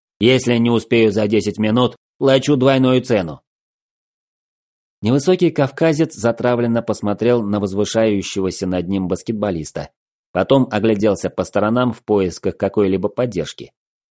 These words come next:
К несчастью для него, все остальные водители совершенно незаметно испарились. На помощь милиции или кого-нибудь из прохожих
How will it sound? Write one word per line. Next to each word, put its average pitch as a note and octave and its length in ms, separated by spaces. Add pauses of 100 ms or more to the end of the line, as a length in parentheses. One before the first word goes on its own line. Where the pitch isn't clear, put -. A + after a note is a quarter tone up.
(160)
К F#2+ 40
несчастью F#2 560
для E2+ 180
него, F#2 360 (320)
все F#3+ 200
остальные A#2 600
водители A2 480
совершенно A2+ 640
незаметно G2 640
испарились. F#2+ 680 (560)
На F2+ 140
помощь F2+ 320
милиции F#2+ 560
или F2 160
кого-нибудь G2 640
из F#2 100
прохожих G#2+ 560